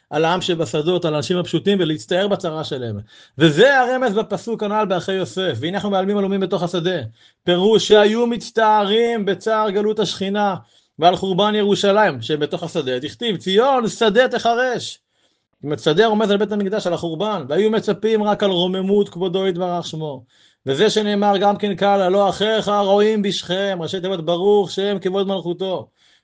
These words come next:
וזה שאמר לו יעקב, "לך נא ראה את שלום אחיך", כלומר, לראות בטובתם ולהשפיע עליהם בעודם בגלות.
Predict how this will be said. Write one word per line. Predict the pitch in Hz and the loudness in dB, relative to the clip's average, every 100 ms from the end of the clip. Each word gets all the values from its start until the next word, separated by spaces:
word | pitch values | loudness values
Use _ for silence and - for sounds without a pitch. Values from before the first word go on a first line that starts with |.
| - | -8
וזה | 135 208 | -2 0
שאמר | 202 202 208 208 | 2 2 2 2
לו | 208 | 4
יעקב, | 202 190 208 214 175 | 2 2 2 0 0
"לך | 180 | -4
נא | 175 | -4
ראה | 208 202 214 214 | -4 -2 0 0
את | |
שלום | - 202 214 | -2 -2 0
אחיך", | 185 202 233 190 180 123 110 _ _ | 0 2 0 2 2 2 -2 _ _
כלומר, | 165 165 180 208 202 | 0 2 2 2 2
לראות | 190 180 190 214 247 - | 2 2 2 4 2 0
בטובתם | 165 202 202 202 160 185 - 208 220 240 254 247 _ _ _ _ - | 0 0 4 4 4 0 0 0 2 2 0 -6 _ _ _ _ 2
ולהשפיע | 151 190 196 190 - - 269 311 | 6 8 6 4 -2 -4 0 4
עליהם | 302 285 247 208 | 4 4 2 6
בעודם | 220 220 233 254 | 6 6 2 0
בגלות. | 247 214 226 226 196 120 | -2 -2 0 0 -2 -8